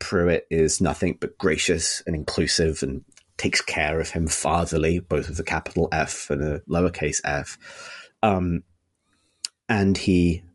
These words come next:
rejects it. And I love this ending for this character because, and then, you know, because it's so ambiguous until the end, and it almost, this is a, a, one thing I think is really strong about this show is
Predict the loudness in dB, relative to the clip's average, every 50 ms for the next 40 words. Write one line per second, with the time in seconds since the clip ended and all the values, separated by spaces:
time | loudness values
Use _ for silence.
0 | _ _ -4 0 2 2 0 0 -2 -6 -8 -8 -8 -12 _ _ _ _ -20 -20
1 | -20 -20 -20 -12 -4 0 2 4 6 6 6 6 6 6 4 4 4 2 2 2
2 | 2 0 0 0 2 2 2 2 2 0 -2 -2 -2 -2 -2 -2 0 0 0 0
3 | 0 -2 -4 -6 -6 -6 -6 -4 0 0 2 2 0 0 -2 -2 0 2 2 2
4 | 2 2 0 -2 -2 0 0 0 2 0 -2 -2 0 0 0 2 2 2 2 4
5 | 4 4 4 4 4 2 2 4 4 2 2 2 0 0 2 2 2 2 2 4
6 | 2 2 2 2 2 2 2 2 2 4 4 6 6 4 2 0 -2 -6 -10 -16
7 | -18 -18 -20 -20 -20 -20 _ _ _ _ _ _ 0 2 2 2 2 4 4 4
8 | 2 2 2 0 2 4 4 4 4 4 4 4 2 4 4 4 4 4 4 4
9 | 4 2 4 4 2 4 4 4 4 6 6 6 6 6 4 2 4 6 6 6
10 | 6 6 6 6 4 4 4 2